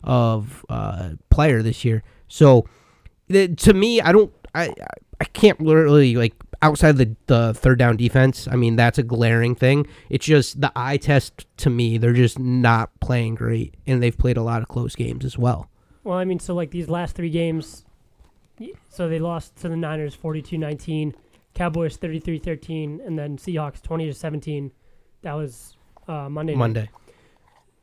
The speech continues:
Speaker 2: So in those losses, and, and their other loss was to the Jets, twenty to fourteen in, in New Jersey. But in those losses, they haven't put up twenty points.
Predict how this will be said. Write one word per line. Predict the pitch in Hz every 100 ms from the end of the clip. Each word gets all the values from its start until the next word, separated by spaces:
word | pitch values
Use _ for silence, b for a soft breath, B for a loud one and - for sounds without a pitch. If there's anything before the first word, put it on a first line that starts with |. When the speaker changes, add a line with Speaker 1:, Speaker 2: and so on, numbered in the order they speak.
| _
Speaker 2:
So | 196 180
in |
those | 202 226 156
losses, | 175 180 170 139 _
and, | 180 170 170 _
and | 170
their | 165
other | 185 185
loss | 175 165 -
was | 151
to | 175
the | 147
Jets, | 127 156 143 - - _ _ -
twenty | 180 170
to |
fourteen | 156 185 170 - 170 151 - _ _ _ _ _
in, | 233 190 180 156 - _ _ -
in | 208 190
New | 175
Jersey. | 151 156 135 139 127 _ _ _ _ - _
But | 185
in | 190
those | 220 185
losses, | 175 190 226 165
they | 165
haven't | 170 180
put | 170 170
up | -
twenty | - 165
points. | - 160 147 - -